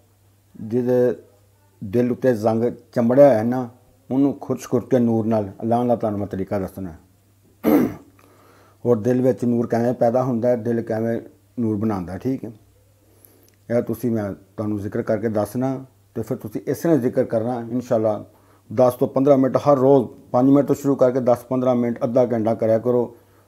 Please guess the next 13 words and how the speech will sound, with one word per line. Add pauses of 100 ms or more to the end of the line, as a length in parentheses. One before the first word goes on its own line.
ਤੇ
ਦੇਖਣਾ
ਰਮਜ਼ਾਨ
ਸ਼ਰੀਫ
ਦੇ
ਵਿੱਚ
ਵਿੱਚ
ਤੁਹਾਡੇ
ਦਿਲ
ਦੀ
ਮੈਲ
ਹੈ,
ਬਿਲਕੁਲ